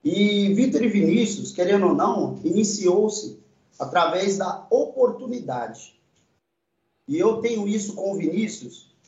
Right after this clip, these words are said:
porque a gente dá oportunidade pras pessoas. As pessoas que estão iniciando, né, a cantar, a, a, a querer entrar no, no, no mundo da música, a gente dá oportunidade.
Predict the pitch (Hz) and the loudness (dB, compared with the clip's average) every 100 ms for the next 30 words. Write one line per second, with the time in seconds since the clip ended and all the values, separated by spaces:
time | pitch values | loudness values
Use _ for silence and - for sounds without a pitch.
0 | _ _ - 226 220 180 135 - - _ | _ _ -2 -2 -2 -6 -6 -8 -14 _
1 | _ - 143 180 202 226 165 196 - - | _ -4 -2 -2 -2 -4 0 2 2 -2
2 | - 202 196 - 175 165 143 135 127 127 | -4 -2 -2 -4 -6 -4 -2 -2 -2 -6
3 | 135 - 127 - 120 - - - - 131 | -12 -12 -14 -12 -14 -16 -8 -6 -6 -10
4 | 131 175 - 196 196 185 - 196 196 196 | -12 -12 -10 -6 -6 -8 -10 -8 -6 -4
5 | 175 - 151 143 156 180 - - _ _ | -4 -6 -6 -4 -4 -8 -12 -20 _ _
6 | _ - 160 175 - - - - - 135 | _ -6 -6 -8 -14 -18 -20 -20 -6 -4
7 | 135 151 - 147 165 165 160 147 139 131 | 0 -2 2 4 6 6 6 2 -2 -4
8 | 135 127 131 131 127 127 127 - - - | -4 -4 -6 -8 -8 -10 -12 -14 -12 -4
9 | 143 147 208 190 170 214 208 180 170 180 | -4 -4 -2 0 2 2 2 2 2 2
10 | 170 147 156 151 160 165 175 170 147 135 | 2 0 0 -2 -2 -4 -4 -4 -4 -4
11 | 131 214 214 - 135 - _ _ 165 196 | -2 -2 -4 -8 -14 -18 _ _ -2 0
12 | 226 233 160 190 202 170 147 131 - - | 0 -2 2 2 2 -4 -6 -8 -10 -14
13 | - _ | -20 _